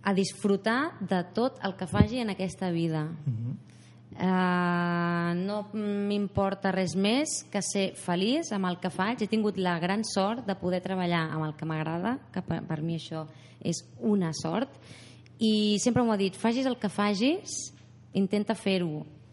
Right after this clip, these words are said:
Speaker 1: la millor, fer-ho bé i disfrutar. I si tu disfrutes amb el que fas, tot l'altre ve sol.» I la veritat que ha tingut tota la raó del món.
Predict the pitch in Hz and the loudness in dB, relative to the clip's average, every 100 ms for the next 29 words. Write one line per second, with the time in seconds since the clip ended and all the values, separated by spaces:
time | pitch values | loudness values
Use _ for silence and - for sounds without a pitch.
0 | - 175 175 175 175 175 185 277 - - | -8 0 2 4 2 4 4 2 0 2
1 | 196 180 190 254 247 175 175 - 165 156 | 2 4 4 2 2 0 0 -2 -4 -2
2 | 160 147 - 156 185 180 226 240 - 202 | 0 -2 -4 -6 -4 0 2 0 2 0
3 | 165 175 170 160 165 190 220 311 - - | 0 -2 -4 -4 -6 -2 0 0 -4 -4
4 | 196 185 185 185 202 196 180 160 147 143 | -4 0 0 0 -2 -4 -4 -4 -4 -4
5 | - - - - 180 175 175 165 190 180 | -4 -4 -2 0 2 2 2 0 0 0
6 | 170 160 - 170 160 156 156 147 147 156 | -2 -2 -6 -4 -2 -2 -2 -2 -2 -4